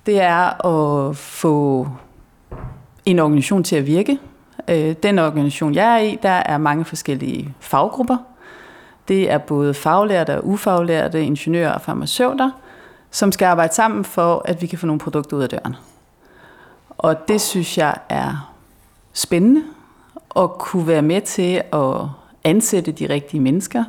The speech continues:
med den rette holdning i det setup, få dem til at arbejde sammen på en god måde, både få stra-, skabt den rette adfærd og de rette strukturer,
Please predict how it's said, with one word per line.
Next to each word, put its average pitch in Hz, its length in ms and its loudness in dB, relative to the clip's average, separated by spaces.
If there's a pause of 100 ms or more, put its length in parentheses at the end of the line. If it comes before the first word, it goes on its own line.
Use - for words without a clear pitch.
med 160 120 0
den 147 140 0
rette 147 200 0
holdning 180 480 0
i 170 40 -2
det 220 180 0
setup, 214 440 -2 (540)
få - 160 0
dem 165 100 -2
til 190 140 -2
at 165 60 4
arbejde 135 320 0
sammen 208 340 0
på 175 120 -4
en 156 100 2
god 175 180 0
måde, 185 440 2 (400)
både 175 200 4
få 170 140 -2
stra-, - 400 -2
skabt - 340 -4
den - 160 -8
rette 117 380 -6
adfærd 190 600 -2
og 151 60 -4
de - 80 -6
rette - 220 -6
strukturer, 302 640 -2